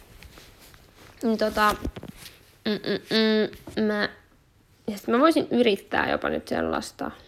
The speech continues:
että mä julkaisisin aina jonain tiettynä päivänä tän podin.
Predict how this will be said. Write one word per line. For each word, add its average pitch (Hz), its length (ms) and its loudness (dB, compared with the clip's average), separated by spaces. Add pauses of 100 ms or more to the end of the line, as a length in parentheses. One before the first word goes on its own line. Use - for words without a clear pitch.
(560)
että - 120 -10
mä - 100 0
julkaisisin - 680 -2
aina - 180 -2
jonain - 320 -2
tiettynä - 400 -4
päivänä - 600 -6 (1400)
tän 240 160 -8
podin. 240 460 -4